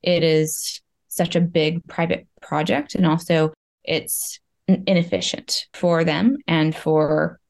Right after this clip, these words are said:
in all of history. It's always been super inefficient and inaccessible. But because of blockchain, because we can make that transaction super, super easy, basically you get access to this investment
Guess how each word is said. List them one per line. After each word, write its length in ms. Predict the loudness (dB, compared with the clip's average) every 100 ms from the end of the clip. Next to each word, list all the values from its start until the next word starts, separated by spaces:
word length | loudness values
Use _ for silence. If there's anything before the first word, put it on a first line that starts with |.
| _ _ -6
in 300 | -4 2 2
all 240 | 2 2
of 80 | 0
history. 260 | -4 -4 -4
It's 120 | 0
always 180 | 0 2
been 120 | 0
super 200 | 2 2
inefficient 500 | 4 2 0 0 0
and 120 | -2
inaccessible. 680 | 0 -2 -2 -6 -4 -6 -6 -8 -2
But 160 | 0
because 380 | 0 -2 0 2
of 80 | 2
blockchain, 460 | 0 0 0 2 2
because 400 | 0 0 0 2
we 160 | -2
can 440 | 0 2 2 2 0
make 260 | 0 0 0
that 240 | -4 -6
transaction 600 | -2 0 0 -2 0 -2
super, 340 | 0 0 0 0
super 300 | 0 0 0
easy, 380 | 2 4 2 0 _ _ _
basically 420 | -6 -4 0 2
you 100 | 2
get 240 | 2 -2 -2
access 420 | -4 -4 -2 -2 0
to 80 |
this 180 | 0 0 -2 0
investment 480 | 2 2 -2 2